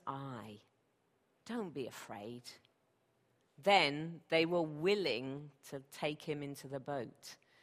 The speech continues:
And immediately the boat reached the shore where they were heading. It's an amazing story, isn't it? So just remember the context.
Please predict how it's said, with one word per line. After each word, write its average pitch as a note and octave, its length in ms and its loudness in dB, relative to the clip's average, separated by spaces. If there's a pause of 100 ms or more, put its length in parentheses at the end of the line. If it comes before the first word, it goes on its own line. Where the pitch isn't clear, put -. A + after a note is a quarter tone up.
(180)
And E3+ 120 2
immediately G3 760 6
the C#3 140 0
boat F#3+ 380 6
reached E3 540 0
the G3 80 2
shore D#3 560 2
where C3 200 2
they C3+ 200 2
were C3 240 2 (360)
heading. A2+ 520 -4 (520)
It's - 100 -16
an D3 60 -2
amazing F#3 720 6
story, D#3 600 6
isn't D3+ 160 -2
it? - 120 0
So F3 100 4
just C#4 260 4
remember B3 340 8
the A3+ 100 6
context. A3+ 840 4